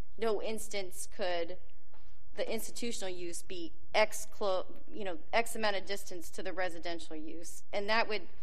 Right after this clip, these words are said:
maintain everything around it to be a view protection zone, um, except for the area that's used as institutional, and it couldn't get any closer than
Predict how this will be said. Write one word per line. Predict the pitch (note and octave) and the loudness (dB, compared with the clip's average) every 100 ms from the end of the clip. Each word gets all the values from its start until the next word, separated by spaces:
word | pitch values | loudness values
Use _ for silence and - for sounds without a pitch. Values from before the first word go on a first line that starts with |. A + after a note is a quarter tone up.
| - - - - | 0 0 0 0
maintain | G#3+ G3+ - A3+ G#3 | 0 0 -2 -2 0
everything | F#3 F#3 F#3+ G#3 F#3 | 0 0 0 0 0
around | F3+ A3 A3 | 0 2 2
it | G3 | 0
to | - | 0
be | E3+ F3+ | 0 0
a | |
view | F3+ F3+ | -2 -2
protection | - - C4+ C4 G3+ F#3 | -2 0 0 0 0 -2
zone, | E3+ F#3 E3+ F3+ - - - - - - | 0 0 0 0 0 0 0 0 0 0
um, | F#3+ F#3+ E3 E3+ E3 - - | 0 2 0 0 0 0 0
except | - - A#3 G#3+ | 0 0 0 0
for | G#3 | 0
the | G3+ | 0
area | G#3 G#3 G3 | 0 0 0
that's | F3 - | -2 -2
used | F#3 F3 - - - - | -2 -2 -2 -2 -2 -2
as | F#3 | -2
institutional, | F3+ F#3 - - A3+ G#3 E3+ E3 D#3+ | -2 -2 -2 -2 -2 -2 0 0 0
and | E3 | 0
it | E3+ | -2
couldn't | - G#3+ G3 | -2 -2 -2
get | F#3 | -2
any | F3+ E3+ | -2 -2
closer | - - G#3+ - E3+ | -2 -2 0 0 -2
than | E3+ F3+ F3 | -2 -2 -2